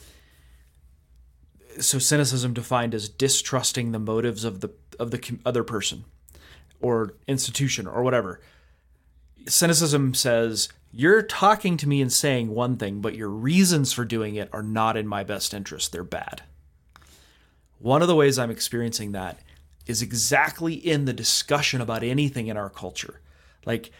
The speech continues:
I feel like there's this spirit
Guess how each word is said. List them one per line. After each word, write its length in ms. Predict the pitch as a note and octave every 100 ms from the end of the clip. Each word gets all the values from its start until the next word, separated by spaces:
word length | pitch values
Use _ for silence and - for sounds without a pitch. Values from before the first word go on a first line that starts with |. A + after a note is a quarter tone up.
| - _ _ _ _ _ -
I 80 |
feel 360 | B2+ - D#3 E3+
like 320 | D3+ B2 - - - _ _ _ _ _
there's 260 | C#3+ C3 G#2
this 240 | A#2+ A2 - -
spirit 920 | - - - - F3 F3 A#2 G#2 -